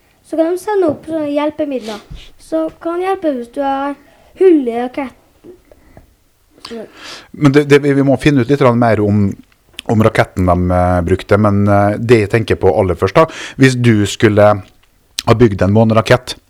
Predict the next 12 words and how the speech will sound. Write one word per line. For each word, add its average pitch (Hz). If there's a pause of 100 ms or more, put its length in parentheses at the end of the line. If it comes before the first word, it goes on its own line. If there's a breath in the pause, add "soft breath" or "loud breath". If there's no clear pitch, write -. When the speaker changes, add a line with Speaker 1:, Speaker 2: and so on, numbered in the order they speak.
(120)
Speaker 1:
Mhm. 226
Speaker 2:
begynne 95
nederst 98
til -
øverst, 104 (340 loud breath)
hva 120
ville 117
den 120
måneraketten 107
ha 87
bestått 92
av? 117